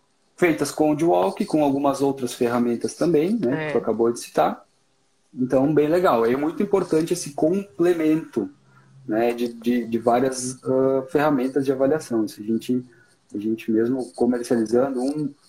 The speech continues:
Speaker 1: <clears throat> uma delas, a gente comenta que é muito importante que a gente use várias, vários tipos de, de ferramentas. Bom,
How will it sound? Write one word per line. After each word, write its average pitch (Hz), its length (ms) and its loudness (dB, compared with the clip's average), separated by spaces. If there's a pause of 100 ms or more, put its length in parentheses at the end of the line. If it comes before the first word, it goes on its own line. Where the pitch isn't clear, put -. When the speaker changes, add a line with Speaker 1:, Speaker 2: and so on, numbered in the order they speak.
(120)
Speaker 1:
<clears throat> 190 320 -2
uma 147 240 2
delas, 131 300 2
a 135 40 -6
gente 143 160 -2
comenta 139 360 -2
que - 80 -6
é 107 40 -2
muito 117 280 0
importante 139 540 0
que 131 60 -2
a 131 40 2
gente 127 260 -2
use 120 380 0 (640)
várias, 107 580 -2 (160)
vários 98 320 -4
tipos - 340 -8
de, 101 300 -6 (160)
de 95 80 -10
ferramentas. 107 640 -6 (320)
Bom, 170 260 0